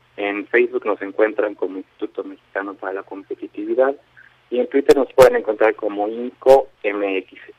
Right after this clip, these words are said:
Y ahí van a encontrar este estudio, Regreso a Clases sin Brújula, junto con otros materiales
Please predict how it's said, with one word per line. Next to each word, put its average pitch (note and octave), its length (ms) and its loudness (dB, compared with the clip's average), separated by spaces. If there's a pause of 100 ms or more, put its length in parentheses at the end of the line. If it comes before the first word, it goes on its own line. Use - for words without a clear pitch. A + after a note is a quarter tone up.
(100)
Y B2 260 2
ahí B2+ 240 0
van C3+ 200 2
a C3 40 -2
encontrar A2+ 400 2
este B2+ 380 -2
estudio, A#2+ 480 -2 (200)
Regreso A2 360 -4
a G#2+ 40 0
Clases G2+ 320 0 (380)
sin A2+ 180 -8
Brújula, B2+ 540 2 (540)
junto B2 420 0 (100)
con B2 180 0
otros C3+ 280 2
materiales B2 480 0